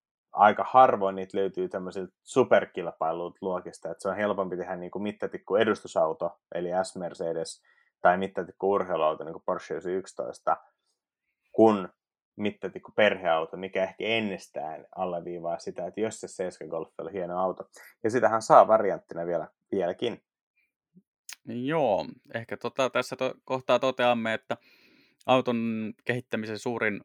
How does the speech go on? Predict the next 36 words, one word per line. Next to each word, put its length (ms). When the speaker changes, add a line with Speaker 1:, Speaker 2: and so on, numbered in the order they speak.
Speaker 2:
salaisuus 560
on 80
sama 220
kuin 180
Jurassic 340
Parkissa, 460
eli 140
"We've 340
spared 380
no 200
expense". 640
Tämä 340
oli 140
Ajatuksia 520
autoista 340
podcast, 560
ja 460
meille 260
voi 140
lähettää 380
palautetta 580
sähköpostitse 760
ajatuksiaautoista 880
at 60
gmail 460
piste 200
com. 280
Muista 520
myös 500
jättää 400
miljoona 540
pistettä 460
ja 100
miljoona 440
kommenttia, 760
ja 160